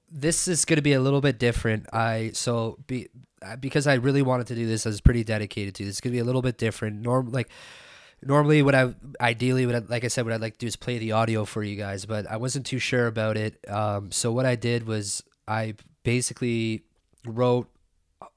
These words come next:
like, all the details down. It's basically a summary of this entire debate. I've written everything down pretty much, all this stuff, like, literally all this, all the important stuff. Might be a couple little tiny things that aren't in there, but it's basically just,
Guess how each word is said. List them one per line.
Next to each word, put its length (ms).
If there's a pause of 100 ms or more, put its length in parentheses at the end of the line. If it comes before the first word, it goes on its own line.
like, 340
all 300
the 120
details 460
down. 240
It's 120
basically 320
a 40
summary 460
of 80
this 180
entire 300
debate. 300
I've 180
written 240
everything 440
down 280
pretty 240
much, 340
all 140
this 160
stuff, 240 (260)
like, 160 (140)
literally 480 (880)
all 160
this, 220 (100)
all 140
the 100
important 400
stuff. 460 (120)
Might 260
be 100
a 40
couple 600 (100)
little 240
tiny 320
things 220
that 100
aren't 180
in 120
there, 160
but 100
it's 140
basically 500
just, 340